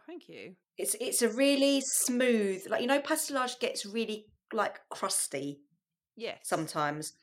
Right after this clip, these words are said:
Speaker 2: It's not that at all. It's a really smooth recipe.
Speaker 1: Okay. Because I could pro-, probably have done with a different recipe, um, for working in the classroom
Speaker 2: Yeah.
Speaker 1: than actually working at home.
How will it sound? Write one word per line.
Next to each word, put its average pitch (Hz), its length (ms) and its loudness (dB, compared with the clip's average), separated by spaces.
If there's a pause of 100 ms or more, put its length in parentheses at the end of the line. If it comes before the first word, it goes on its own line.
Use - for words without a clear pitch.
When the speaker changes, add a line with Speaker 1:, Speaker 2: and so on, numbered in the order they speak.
(200)
Speaker 2:
It's 190 160 2
not 190 240 4
that 160 140 2
at - 180 -6
all. 156 160 0
It's 151 140 -8
a 160 40 -6
really 170 240 -2
smooth 165 460 -4
recipe. 147 640 -6
Speaker 1:
Okay. 208 380 -12 (420)
Because 254 480 -4 (200)
I 240 80 -4
could 269 180 -6
pro-, 285 120 2
probably 277 400 -2
have 208 180 -4
done 233 260 -4
with 175 120 -8
a 170 80 -4
different - 960 -10 (100)
recipe, 160 800 -10 (520)
um, 160 540 -6
for 147 460 0
working 175 580 -6 (140)
in 202 380 -6 (300)
the - 80 -20
classroom 208 760 -10 (560)
Speaker 2:
Yeah. 165 460 2
Speaker 1:
than 208 140 -6
actually 185 280 -6
working 180 380 -6
at - 120 -10
home. 127 380 -8